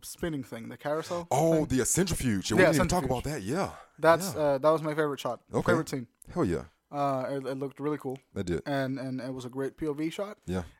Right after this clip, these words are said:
Speaker 1: And you didn't know that it was a P O V shot until
Speaker 2: Mm.
Speaker 1: he went backwards and the whole thing spun backwards. And I was
Speaker 2: Yeah.
Speaker 1: like, "See?
Speaker 2: <laughs>
Speaker 1: That's cool. I
Speaker 2: Yeah.
Speaker 1: like that."
Speaker 2: Yeah.
Speaker 1: Like, those are the little inklings of structure that a movie should have.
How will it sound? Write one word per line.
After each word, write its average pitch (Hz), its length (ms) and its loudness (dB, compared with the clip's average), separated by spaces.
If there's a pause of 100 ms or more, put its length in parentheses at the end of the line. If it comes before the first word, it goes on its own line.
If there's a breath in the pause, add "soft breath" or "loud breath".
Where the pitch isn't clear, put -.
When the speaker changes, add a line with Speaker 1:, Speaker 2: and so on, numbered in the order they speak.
Speaker 1:
And 156 320 0
you 160 100 0
didn't 190 180 4
know 202 140 6
that 226 80 2
it 220 60 0
was 208 100 -4
a 190 80 -6
P 214 140 -8
O 208 40 0
V 226 160 -8
shot 226 280 -6
until 151 300 -6
Speaker 2:
Mm. 139 60 -4
Speaker 1:
he 139 60 -4
went 151 300 -4
backwards 170 460 -4
and 123 120 -8
the 117 40 -10
whole 147 160 -8
thing 160 240 -8
spun 170 220 -12
backwards. 190 360 -6
And 190 80 0
I - 20 2
was 190 60 2
Speaker 2:
Yeah. 196 60 0
Speaker 1:
like, 147 80 -6 (180 loud breath)
"See? 320 320 4
Speaker 2:
<laughs> 131 220 2
Speaker 1:
That's 247 240 4
cool. 202 340 2 (100)
I 214 80 2
Speaker 2:
Yeah. 226 60 2
Speaker 1:
like 240 180 2
that." 202 400 -2
Speaker 2:
Yeah. 101 180 2 (120)
Speaker 1:
Like, 160 320 -4
those 180 180 0
are 202 80 0
the 185 140 -4
little 175 220 2
inklings 156 480 -4
of 127 100 -10
structure 131 400 -6
that 117 100 -8
a 117 40 -8
movie 120 300 -8
should 139 280 -6
have. 165 260 0